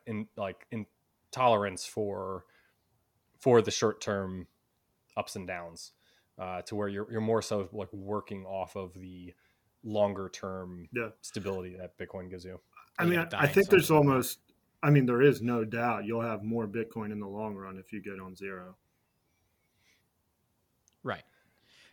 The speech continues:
Speaker 1: Yeah,
Speaker 3: And, and
Speaker 1: right.
Speaker 3: so I wanna go back to kinda what you were saying, Buck, about, um, basically you gotta self-actualize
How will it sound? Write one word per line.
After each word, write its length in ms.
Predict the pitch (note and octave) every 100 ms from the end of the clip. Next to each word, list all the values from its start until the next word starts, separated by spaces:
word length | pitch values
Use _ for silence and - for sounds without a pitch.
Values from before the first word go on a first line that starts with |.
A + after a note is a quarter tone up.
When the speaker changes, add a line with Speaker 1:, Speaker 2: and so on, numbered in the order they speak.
| _
Speaker 1:
Yeah, 60 | F#3+
Speaker 3:
And, 120 | F3+
and 80 | F#3+
Speaker 1:
right. 200 | E3+ E3 _ _ _ _ -
Speaker 3:
so 440 | - F3+ D#3 D3
I 120 | D#3 D#3+
wanna 200 | F3 D3+
go 200 | D3 C3+
back 340 | B2+ C3+ -
to 100 | A#2
kinda 340 | - A#2 G#2+
what 140 | G#2 G2+
you 160 | G#2+
were 80 | G2
saying, 500 | - A2 G#2 G2 F#2 _ _ _ _ _ _
Buck, 220 | A2 G2+ F#2
about, 400 | F#2+ G2+ F#2+ - _ _ -
um, 520 | A#2 G2 F#2 F2 F2+ _ _ -
basically 260 | C#3 D3+
you 60 | A2+
gotta 140 | G#2+ F#2+
self-actualize 1160 | - G2 - G#2 - A2 F#2+ F2+ F2 F2+ -